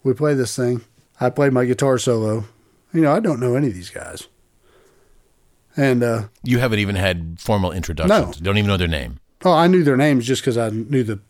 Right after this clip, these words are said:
Speaker 1: knew who they were from seeing them in other bands and stuff. But Bobby Hicks, the legend fiddle player, he's standing to my left. So I played my guitar solo,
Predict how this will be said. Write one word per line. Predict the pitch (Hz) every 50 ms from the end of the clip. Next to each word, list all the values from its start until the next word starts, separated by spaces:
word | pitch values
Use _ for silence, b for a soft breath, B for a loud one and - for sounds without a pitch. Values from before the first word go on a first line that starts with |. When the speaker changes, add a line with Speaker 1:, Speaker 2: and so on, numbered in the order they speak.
| - _ _ _ _
Speaker 1:
knew | - 147 120
who | 123 131
they | 110 113
were | 107 110 120 113 110
from | 104 - 113 101 104
seeing | - - 135 123
them | 113 107
in | 104 107
other | 113 107 104
bands | 98 104 113 120 127 113 107
and | 104
stuff. | 98 - 113 104 101 -
But | - 104 104 - _
Bobby | - 131 127 120 113
Hicks, | 98 123 127 123 - - -
the | 123 113
legend | 107 117 127 117 110 107 104 101 92
fiddle | - - 127 120 113
player, | 104 - 104 98 107
he's | 110 101
standing | - - 120 113 110
to | 104 104
my | 101 98
left. | 104 110 110 104 - - B B B B B B B B
So | - - 214
I | 202
played | 196 - 208 196
my | 185 170 156
guitar | 139 135 - 131 131 127
solo, | - 139 127 120 113 110 120